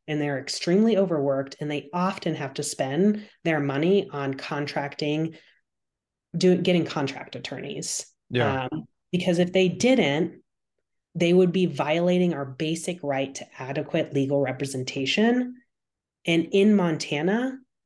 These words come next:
Speaker 1: um, they actually got in, tr-, like, the Office of Public Defender got in trouble in the courts because they, they,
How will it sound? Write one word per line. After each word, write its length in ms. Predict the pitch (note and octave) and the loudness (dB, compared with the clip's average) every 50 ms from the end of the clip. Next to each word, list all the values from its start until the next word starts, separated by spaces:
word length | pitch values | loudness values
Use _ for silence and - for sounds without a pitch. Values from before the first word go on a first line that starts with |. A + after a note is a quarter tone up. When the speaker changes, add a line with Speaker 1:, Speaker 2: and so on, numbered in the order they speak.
| _ _ _ _ _ _ - | _ _ _ _ _ _ -8
Speaker 1:
um, 560 | - D#3 D#3 D3 C#3+ C#3+ C#3+ C#3+ C#3 C#3 C3+ - _ _ _ _ _ - | -4 -2 0 0 0 0 2 0 0 -2 -4 -10 _ _ _ _ _ 0
they 100 | F3+ F3+ | 2 2
actually 280 | F#3+ G3 - - A3 | 2 0 0 0 2
got 180 | A3 G#3 G3+ G#3+ | 2 2 2 4
in, 80 | G#3+ | 2
tr-, 160 | G#3 G#3 - - - - | 0 0 -2 -8 -4 -4
like, 120 | F3 E3+ | -4 -2
the 100 | - - | -2 -4
Office 240 | E3+ F3 F3+ G3+ F#3+ | -4 -2 -4 -4 -4
of 80 | F#3 | -2
Public 200 | F3+ F#3 F#3 F#3 | -2 -2 -2 -2
Defender 320 | F3 E3 - - D#3+ F3 F3+ | -6 -8 -6 -6 -4 -2 -2
got 160 | F3+ E3+ E3 | -2 -2 -2
in 100 | D#3+ D#3 | -2 -4
trouble 380 | - - - D#3 E3+ G3+ F#3 F3 | -6 -6 -4 -2 0 0 0 0
in 80 | D#3+ | 0
the 60 | D3+ | -2
courts 460 | D3 - - A3+ G3+ D3+ C#3 - - - | -6 -4 0 0 0 0 0 -4 -8 -12
because 320 | - D3 - - D#3+ C#3+ | -14 -14 -10 -10 -10 -8
they, 380 | - D3 D3 D3+ D3 D3 - _ _ _ _ _ _ - | -6 -6 -6 -6 -6 -8 -14 _ _ _ _ _ _ -4
they, 340 | D#3+ D#3+ D#3 D#3 D#3+ D#3 | -2 0 2 2 2 2